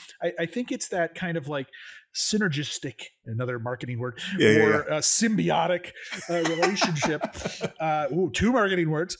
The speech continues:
Speaker 2: Uh-oh, uh-oh.
Speaker 1: Uh, yeah, yeah, we're getting a little markety here. Um,
Speaker 2: But welcoming.
Speaker 1: you know, I, uh,
Speaker 2: It's
Speaker 1: yeah,
Speaker 2: welcoming,
Speaker 1: yeah,
Speaker 2: right?
Speaker 1: wel-,
Speaker 2: Like, at the end of the
Speaker 1: welcoming.
Speaker 2: day, it's really, like,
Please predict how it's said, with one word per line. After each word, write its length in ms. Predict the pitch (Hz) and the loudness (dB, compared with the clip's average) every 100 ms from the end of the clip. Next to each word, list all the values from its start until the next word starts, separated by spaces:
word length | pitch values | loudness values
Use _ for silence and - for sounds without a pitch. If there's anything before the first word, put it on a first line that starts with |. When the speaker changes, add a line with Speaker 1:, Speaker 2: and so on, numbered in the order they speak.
| - | 4
Speaker 2:
Uh-oh, 200 | 165 - | 8 8
uh-oh. 300 | - 156 139 | 8 6 6
Speaker 1:
Uh, 200 | 165 165 - _ - - - | 4 -2 -8 _ -12 -10 -4
yeah, 400 | 180 180 180 175 | 0 0 0 0
yeah, 200 | 175 202 | -2 0
we're 120 | 170 | 0
getting 140 | 180 | -2
a 20 | 180 | -2
little 180 | 170 | -2
markety 300 | 165 165 160 | -2 -4 -4
here. 260 | 147 160 156 - - 202 160 | -2 -2 -4 -10 -8 -6 0
Um, 680 | 170 170 175 180 180 180 - - - - | 2 2 2 0 -2 -6 -10 -12 -6 4
Speaker 2:
But 160 | 208 180 | 4 6
welcoming. 400 | 254 - 170 190 | 6 6 6 4
Speaker 1:
you 60 | |
know, 0 | |
I, 100 | 175 | 2
uh, 360 | 180 - - - | -2 -6 -12 -4
Speaker 2:
It's 120 | - | 0
Speaker 1:
yeah, 60 | 196 | 6
Speaker 2:
welcoming, 320 | 226 143 110 | 6 6 2
Speaker 1:
yeah, 60 | 110 | 2
Speaker 2:
right? 160 | 127 247 | 2 4
Speaker 1:
wel-, 60 | |
Speaker 2:
Like, 160 | 151 160 | 2 2
at 80 | 160 | 2
the 100 | 170 | 2
end 100 | 202 | 4
of 60 | |
the 60 | 175 | 2
Speaker 1:
welcoming. 420 | 196 185 131 117 | 2 4 4 2
Speaker 2:
day, 80 | - | 0
it's 260 | 127 120 - | -2 -2 0
really, 320 | 147 151 151 | -2 0 0
like, 380 | 135 107 101 | 4 4 4